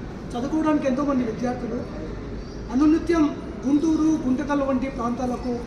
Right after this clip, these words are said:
ఎంతోమంది కార్మికులు వెళ్ళేవారు. అయితే కరోనా కారణంగా ఉన్న ఫలంగా రైలు ఆపడం వల్ల ఈ క-, ఈ యొక్క, ఈ వర్గానికి ప్రజలందరూ కూడా అనేక రకాలుగా ప్రయాణంలో ఇబ్బంది పడేవారు. వారి యొక్క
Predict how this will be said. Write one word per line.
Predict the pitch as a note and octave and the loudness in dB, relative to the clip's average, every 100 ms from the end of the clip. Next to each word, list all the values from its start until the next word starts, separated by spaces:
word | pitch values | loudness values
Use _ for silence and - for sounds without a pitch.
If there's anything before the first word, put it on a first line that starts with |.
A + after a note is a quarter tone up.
| A3+ | -4
ఎంతోమంది | A#3 D4+ C#4+ C4+ - A3+ | -2 0 2 0 0 -2
కార్మికులు | A#3+ B3+ C4+ C4+ A3 - - - G3+ | 0 0 0 0 -2 -4 -10 -8 -4
వెళ్ళేవారు. | A3 B3 A#3 A3 - - - - - - - - - - A#3+ | -2 0 0 -2 -6 -8 -10 -12 -12 -12 -12 -12 -10 -8 -4
అయితే | C#4 D4+ C#4 B3+ | 0 2 0 2
కరోనా | C4 D#4+ E4 D4+ | 2 2 2 2
కారణంగా | C#4 C4+ C#4 C4+ C4 C4 - - - - A3 | 2 2 0 0 0 -2 -10 -10 -12 -8 2
ఉన్న | C#4 D#4+ D4 | 2 4 2
ఫలంగా | D4 C#4+ C#4 A3+ | 4 4 4 0
రైలు | C#4 C4 A#3+ | -2 -2 0
ఆపడం | C4+ C4+ B3+ | 2 2 4
వల్ల | B3+ A#3 - - - - - - - - - - B3 | 2 0 -4 -8 -10 -10 -10 -10 -10 -10 -10 -4 2
ఈ | D4+ C#4 | 4 4
క-, | C#4 C#4 C#4+ | 0 4 4
ఈ | C#4 | 4
యొక్క, | C4+ B3 C4 B3+ | 2 0 2 4
ఈ | C4+ | 4
వర్గానికి | C#4 E4+ D#4+ D#4+ D4+ C#4+ B3 | 4 2 2 4 4 2 0
ప్రజలందరూ | B3+ C#4 C#4+ C#4 | 2 2 0 -2
కూడా | C4 A#3+ A3 | -2 -2 0
అనేక | C#4+ D#4+ D4+ | 2 2 -2
రకాలుగా | C#4+ C#4 C#4 B3+ | -2 -2 -2 -2
ప్రయాణంలో | A#3 C4 B3+ A#3+ | -2 0 0 0
ఇబ్బంది | - B3 B3 | 0 2 2
పడేవారు. | A#3 A#3 - B3 - - - - - - - - - - G#3+ | 0 -2 -2 -6 -8 -8 -8 -8 -10 -10 -10 -10 -10 -8 -2
వారి | B3 D#4 D4+ | 2 4 4
యొక్క | D4+ | 2